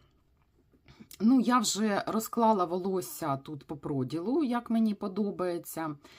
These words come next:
Е, після цього я ось так ці хвостики трошки вниз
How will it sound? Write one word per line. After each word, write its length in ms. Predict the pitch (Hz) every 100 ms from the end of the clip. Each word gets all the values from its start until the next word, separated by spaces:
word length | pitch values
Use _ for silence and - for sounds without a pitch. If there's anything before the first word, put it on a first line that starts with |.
| - - - - -
Е, 420 | 143 143 139 139 -
після 400 | - 240 - 220
цього 600 | 220 - 196 151 143 147
я 460 | 147 131 170 147 110 -
ось 180 | - 151
так 460 | - 143 131 - -
ці 200 | - 156
хвостики 680 | 147 165 165 156 - 135 131
трошки 440 | 127 151 151 -
вниз 520 | 151 156 143 135 -